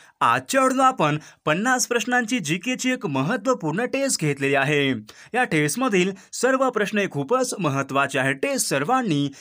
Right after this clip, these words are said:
शेवटपर्यंत सोडवायचे आहे. व्हिडिओ आवडल्यास व्हिडिओला लाईक आणि चॅनलला सबस्क्राईब करायचं आहे,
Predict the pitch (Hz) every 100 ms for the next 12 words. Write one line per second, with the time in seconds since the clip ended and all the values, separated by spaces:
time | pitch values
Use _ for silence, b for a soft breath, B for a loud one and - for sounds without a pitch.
0 | B - 220 247 135 - 151 147 214 254
1 | 160 131 131 127 135 135 135 127 107 -
2 | - _ 196 262 247 190 131 214 226 277
3 | 262 226 247 220 202 208 202 165 139 123
4 | 196 233 139 123 - B - - 127 -
5 | 254 262 - 151 127 127 127 135 127